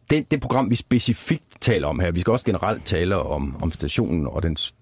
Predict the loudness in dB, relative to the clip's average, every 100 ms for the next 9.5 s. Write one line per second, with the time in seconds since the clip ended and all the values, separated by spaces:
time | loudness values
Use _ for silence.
0 | -2 -2 0 0 0 0 -2 0 -2 -2
1 | -2 -2 0 0 2 2 0 0 -2 0
2 | 0 0 -4 0 0 2 0 0 0 0
3 | 2 4 2 2 0 -4 -12 -20 -20 -20
4 | _ _ 0 0 0 0 0 -2 -4 -4
5 | 0 2 2 2 2 0 -6 -2 0 2
6 | 2 2 -2 -10 _ -20 -6 0 2 2
7 | -2 -8 -4 0 2 2 2 0 2 0
8 | 2 2 4 2 2 0 0 2 0 2
9 | 2 2 0 2 0